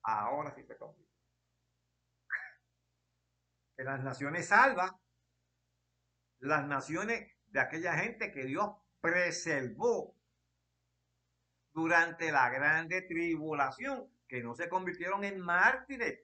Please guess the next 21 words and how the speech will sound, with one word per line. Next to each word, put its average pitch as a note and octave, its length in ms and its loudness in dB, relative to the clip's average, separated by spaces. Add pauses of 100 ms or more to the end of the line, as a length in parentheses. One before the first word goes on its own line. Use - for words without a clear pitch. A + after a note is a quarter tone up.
que C#3 120 -4
no D#3 160 -4
murieron, G#3+ 680 0 (960)
pero E3+ 260 -2
que E3 140 -2
Dios A3+ 320 4
los B3 360 4
guardó. D#3+ 840 0 (1200)
Ya G#2 240 -4
hemos C#3+ 180 -4
establecido D#3+ 880 -2 (680)
que G#2 180 -10
esa A#2+ 300 -4
gente A3 680 -4 (140)
entra E3 760 -6 (1080)
en D3 360 -4
cuerpos F#3 720 -2
naturales D3 1300 0 (1700)
al, C#3+ 400 2
al C3+ 180 -2
periodo G#3+ 540 -2